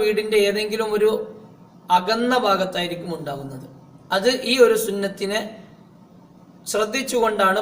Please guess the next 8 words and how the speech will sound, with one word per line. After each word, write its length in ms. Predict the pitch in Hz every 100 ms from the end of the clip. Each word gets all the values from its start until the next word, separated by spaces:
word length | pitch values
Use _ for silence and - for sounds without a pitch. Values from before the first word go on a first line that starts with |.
| 202
പഴയ 240 | 185 202 202 -
കാലത്ത് 320 | 180 175 175 170
ആളുകൾ 260 | 175 175 196 208 -
വീടിൽ 320 | 180 190 202 214 196
നിന്നും 240 | 185 202 214 - - - -
വിദൂരത്തായിട്ട് 840 | 175 185 240 240 240 180 175 170 220 220
ടോയ്ലറ്റുകൾ 500 | 196 180 175 180 185 196
ഉണ്ടാക്കിയിരുന്നത്. 720 | 170 156 147 - 139 135 131